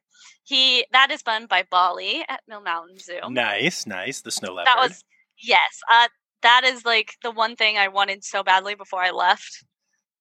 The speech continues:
Speaker 1: And then I didn't get it before I left, and then one of my keepers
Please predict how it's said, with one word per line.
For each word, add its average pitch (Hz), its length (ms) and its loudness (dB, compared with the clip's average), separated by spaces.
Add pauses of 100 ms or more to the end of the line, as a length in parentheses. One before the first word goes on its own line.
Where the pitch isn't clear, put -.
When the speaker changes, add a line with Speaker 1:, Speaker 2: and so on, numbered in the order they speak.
(180)
Speaker 1:
And 233 80 -2
then 226 120 6
I 208 100 2
didn't 226 300 -8
get 233 120 0
it 202 100 0
before 208 260 0
I 196 140 4
left, 190 340 2 (100)
and 202 100 -4
then 190 140 -6
one 185 140 -4
of 180 40 -16
my 180 140 -6
keepers 185 640 -18